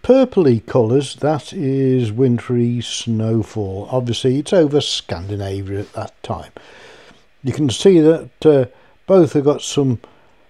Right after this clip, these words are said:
cold air starting to come down from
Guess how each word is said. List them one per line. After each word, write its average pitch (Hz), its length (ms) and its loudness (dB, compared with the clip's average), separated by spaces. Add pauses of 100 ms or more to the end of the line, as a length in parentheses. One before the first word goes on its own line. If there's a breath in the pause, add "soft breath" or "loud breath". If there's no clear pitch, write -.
(140)
cold 160 360 2
air 127 220 2
starting 147 920 0
to - 160 -12
come 104 280 -4
down 101 420 -4 (500)
from 104 500 -8